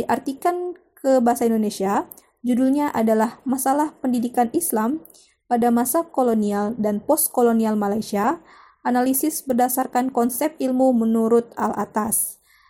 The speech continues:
Seperti judulnya, artikel ini menggunakan bahasa Inggris, namun menurut saya pribadi cukup mudah untuk dipahami.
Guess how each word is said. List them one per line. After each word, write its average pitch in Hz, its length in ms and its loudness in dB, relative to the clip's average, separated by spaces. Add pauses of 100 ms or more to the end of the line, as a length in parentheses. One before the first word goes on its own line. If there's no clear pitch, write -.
(220)
Seperti 269 400 0
judulnya, 254 720 0
artikel 262 400 -2
ini 302 320 -2
menggunakan 240 560 2
bahasa 226 240 0
Inggris, 233 480 0 (480)
namun 262 320 2
menurut 262 240 0
saya 226 320 -2
pribadi 220 720 -2
cukup - 240 -10
mudah 247 400 0
untuk 226 160 -6
dipahami. 208 640 -2